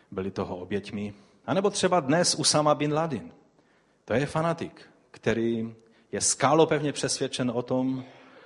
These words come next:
že on je ten, ta pravá záchrana lidstva pro Allaha.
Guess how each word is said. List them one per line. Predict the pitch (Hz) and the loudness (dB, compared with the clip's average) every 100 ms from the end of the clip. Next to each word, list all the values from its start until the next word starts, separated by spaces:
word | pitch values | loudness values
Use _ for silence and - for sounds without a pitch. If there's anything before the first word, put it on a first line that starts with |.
| - - | -18 -4
že | 101 | 0
on | 113 | 2
je | 117 113 | 2 0
ten, | 117 113 107 - | 0 -2 -6 -6
ta | 104 | -4
pravá | - 104 107 101 | -2 0 0 2
záchrana | 101 98 101 92 92 92 - _ _ _ _ _ _ _ 92 | 0 0 -4 -6 -4 -6 -10 _ _ _ _ _ _ _ -10
lidstva | 98 - - 80 78 - _ _ _ _ _ _ _ | -8 -8 -8 -10 -12 -20 _ _ _ _ _ _ _
pro | 92 87 | -10 -8
Allaha. | 85 82 82 | -8 -10 -12